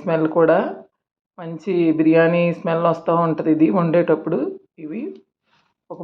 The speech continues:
మూడు గ్లాసులు రైస్ తీసుకున్నాను నేను. అలాగే ఇది ముప్పావు కేజీ చికెను. ఇలా కొట్టించుకోవాలి మనం. చికెను కోడి కొట్టించుకునేటప్పుడే ఇలా థై పీసెస్ ఇవి నాకు ఇలా ఫోర్ వచ్చినాయి.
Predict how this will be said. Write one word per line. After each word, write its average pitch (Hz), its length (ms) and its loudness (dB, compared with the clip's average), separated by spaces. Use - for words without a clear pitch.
మూడు 170 180 -2
గ్లాసులు 165 380 0
రైస్ 160 260 2
తీసుకున్నాను 156 540 -4
నేను. 175 140 -2
అలాగే 160 260 2
ఇది 214 140 -2
ముప్పావు 160 400 2
కేజీ 160 220 0
చికెను. 175 360 -2
ఇలా 165 160 -2
కొట్టించుకోవాలి 180 640 0
మనం. 160 180 0
చికెను 170 320 -4
కోడి 165 240 4
కొట్టించుకునేటప్పుడే 165 920 -2
ఇలా 175 180 0
థై 156 100 2
పీసెస్ 160 360 -4
ఇవి 165 140 -2
నాకు 160 200 -2
ఇలా 156 180 2
ఫోర్ 160 260 2
వచ్చినాయి. 160 480 -4